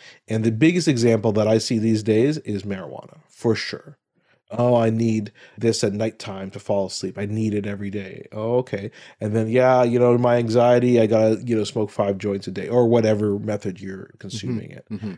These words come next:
Speaker 1: right? It's like, but do you need that? <laughs> Like, why do you need that, right?
Speaker 2: Sure.
Speaker 1: And the psychological dependence, I think, sometimes we forget about. So that's the differences between those two.
Speaker 2: Yeah, I have a friend, Allison Dorr. I'll, I'll mention her name because she's very public about this, and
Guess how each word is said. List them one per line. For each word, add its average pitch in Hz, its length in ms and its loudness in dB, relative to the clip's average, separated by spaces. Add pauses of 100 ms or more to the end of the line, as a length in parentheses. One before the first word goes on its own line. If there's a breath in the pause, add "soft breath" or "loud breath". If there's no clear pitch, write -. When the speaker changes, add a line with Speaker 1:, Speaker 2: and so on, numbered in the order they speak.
Speaker 1:
right? 180 400 2
It's 160 240 -2
like, 143 220 0 (260)
but 135 400 0 (120)
do 120 140 2
you 165 180 6
need 208 220 2
that? 247 240 2 (200)
<laughs> - 160 -8
Like, 131 220 2
why 139 300 2
do 165 80 -2
you 165 120 0
need 156 280 4
that, 104 240 -8
right? 131 320 4 (160 loud breath)
Speaker 2:
Sure. - 140 -2
Speaker 1:
And 120 80 0
the 131 60 4
psychological 156 600 2
dependence, 127 260 2
I 123 40 0
think, 120 240 0
sometimes 117 260 0
we 113 100 -4
forget 101 340 -2
about. 95 200 -8
So - 100 -8
that's 135 340 0 (240 loud breath)
the 120 100 -4
differences 113 500 0
between 101 380 -4
those 98 240 -6
two. 101 300 -8 (180)
Speaker 2:
Yeah, 104 140 -8
I 117 100 -2
have 135 120 2
a 135 60 6
friend, 117 580 2
Allison 131 380 4
Dorr. 143 260 6
I'll, 143 160 4
I'll 143 140 2
mention 156 320 0
her 156 80 2
name 160 160 0
because 143 240 0
she's 123 140 -2
very 139 160 2
public 139 400 -2
about 120 280 0
this, 147 240 0
and 120 240 0